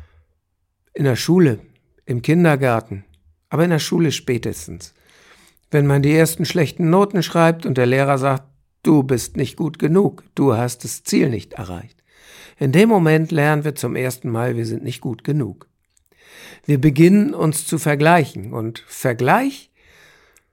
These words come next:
ist der Tod der Kreativität, wie ein schönes Zitat sagt. Aber für mich ist Vergleich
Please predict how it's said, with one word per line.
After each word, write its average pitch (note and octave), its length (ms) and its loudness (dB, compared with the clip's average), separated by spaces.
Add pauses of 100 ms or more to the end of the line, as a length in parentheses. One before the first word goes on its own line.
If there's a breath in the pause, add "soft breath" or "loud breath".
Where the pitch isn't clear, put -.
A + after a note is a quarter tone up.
(840)
ist - 200 -2
der C3+ 140 0
Tod F3+ 460 2 (100)
der D3 100 2
Kreativität, D3 1040 0
wie A#2+ 40 -4
ein G#2 80 -6
schönes B2 440 -4
Zitat A#2+ 500 -4
sagt. G#2+ 300 -10
Aber C#3+ 220 -2
für C#3 180 -2
mich G3 320 0
ist C3+ 300 -4
Vergleich B2+ 720 -4